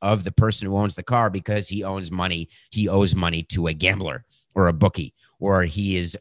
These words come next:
uh, he's about to get kicked out of his house because he can't make his mortgage payments. Leverage.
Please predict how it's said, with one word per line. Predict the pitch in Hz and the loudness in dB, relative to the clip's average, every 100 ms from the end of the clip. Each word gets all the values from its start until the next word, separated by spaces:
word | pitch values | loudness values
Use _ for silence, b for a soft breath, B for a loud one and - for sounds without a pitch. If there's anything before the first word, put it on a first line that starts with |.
| - | -6
uh, | 85 80 80 | -4 -2 -2
he's | 80 87 85 | -4 -6 -6
about | 78 92 - | -2 -2 -2
to | 92 | -6
get | 85 92 | -6 -8
kicked | - 107 | -6 -2
out | 98 95 | 0 0
of | 85 | -2
his | 85 80 | -6 -4
house | 135 117 90 - B B B | 0 0 0 -8 B B B
because | 101 - 98 92 | -6 0 0 0
he | |
can't | 101 110 98 | -4 -2 -2
make | 92 92 | -2 -2
his | 87 | 0
mortgage | 98 110 87 - | 4 4 2 -6
payments. | 87 - - - b b b - | -8 -8 -12 -14 b b b -12
Leverage. | 87 113 156 120 107 76 - - | -2 4 6 6 0 0 -8 -12